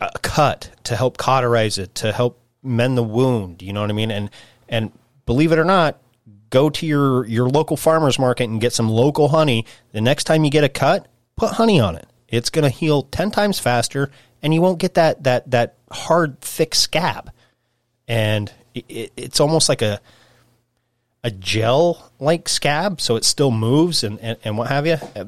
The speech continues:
there's so many health benefits to honey, and p-, people are like, "Oh, you can't do the honey because that's the sci-,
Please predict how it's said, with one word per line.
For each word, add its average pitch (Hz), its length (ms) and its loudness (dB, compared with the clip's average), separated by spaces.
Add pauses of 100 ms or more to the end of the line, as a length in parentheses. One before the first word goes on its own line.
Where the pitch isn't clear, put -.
there's 120 260 -4
so 208 260 2
many 160 220 4
health - 320 -6
benefits 95 440 -6
to 117 80 -4
honey, 185 540 -6
and 104 320 -4 (260)
p-, - 100 -20 (120)
people 147 300 -4
are 113 100 2
like, 92 160 -8
"Oh, 165 360 2
you 123 140 -2
can't 156 300 -4
do 165 100 -4
the 120 100 -2
honey 180 240 0
because 117 360 -6 (400)
that's 175 220 -4
the - 80 -10
sci-, 151 320 -2